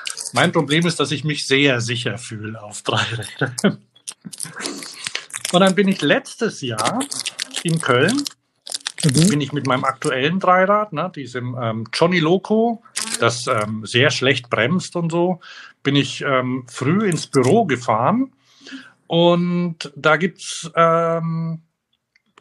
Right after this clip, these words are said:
Speaker 1: da gibt's auch an einem Übergang von der Straße zu einem Platz, gibt's auch Poller.
Speaker 2: Mhm.
Speaker 1: Ja. Jetzt rat mal, was da passiert ist.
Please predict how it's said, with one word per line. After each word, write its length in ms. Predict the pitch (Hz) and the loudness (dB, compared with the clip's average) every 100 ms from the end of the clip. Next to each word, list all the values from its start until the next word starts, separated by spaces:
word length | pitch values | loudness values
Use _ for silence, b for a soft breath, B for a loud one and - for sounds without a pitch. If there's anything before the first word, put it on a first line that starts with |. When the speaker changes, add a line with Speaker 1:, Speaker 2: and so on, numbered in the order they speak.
| _ _ _ - - | _ _ _ -10 -4
Speaker 1:
da 80 | |
gibt's 180 | 120 147 | -4 -4
auch 220 | 131 170 143 | -2 -2 -2
an 160 | 135 | -6
einem 200 | 139 143 - | -4 -4 0
Übergang 680 | 196 196 131 120 135 165 | 2 4 4 4 2 0
von 280 | - 156 143 | -2 -2 -2
der 100 | 131 | -2
Straße 1300 | 120 156 117 156 185 185 - 180 175 175 175 175 170 | -4 0 4 6 4 0 -4 -6 -6 -6 -6 -8 -8
zu 160 | - | -6
einem 340 | 147 143 135 123 | -4 -2 -4 -6
Platz, 720 | 127 131 196 - - - - | 2 4 4 -2 -12 -12 -6
gibt's 300 | 165 - - | -6 -6 0
auch 280 | 139 143 - | 2 2 -2
Poller. 320 | - 123 107 - _ _ _ _ _ _ _ _ 147 | 0 2 2 -2 _ _ _ _ _ _ _ _ -4
Speaker 2:
Mhm. 420 | 113 127 165 180 B B B B B B _ _ - | 0 2 2 2 B B B B B B _ _ 0
Speaker 1:
Ja. 200 | 123 120 - - - _ _ _ _ 127 | 0 0 -8 -14 -18 _ _ _ _ -16
Jetzt 240 | 123 110 - | -12 -10 0
rat 280 | 123 196 185 | 4 4 2
mal, 160 | 175 | 2
was 180 | 151 - | 2 0
da 140 | 170 | -2
passiert 440 | - 185 - 156 - | 0 -2 -4 -8 -6
ist. 320 | 120 - | -10 -10